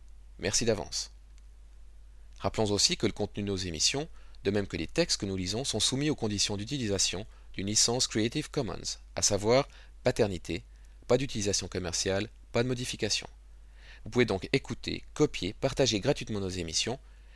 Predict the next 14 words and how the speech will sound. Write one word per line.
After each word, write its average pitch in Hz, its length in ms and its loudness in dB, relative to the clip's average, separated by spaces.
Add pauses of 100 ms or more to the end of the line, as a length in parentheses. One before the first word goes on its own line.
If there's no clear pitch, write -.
(240)
mais 120 80 4
vous 123 140 2
ne 123 60 -4
pouvez 117 200 4
pas 139 220 4
en - 60 0
modifier 110 320 -2
le 92 60 -6
contenu 120 500 -6
ni 113 80 0
en 101 80 0
faire 135 180 2
d'utilisation 120 480 0
commerciale. 104 600 -2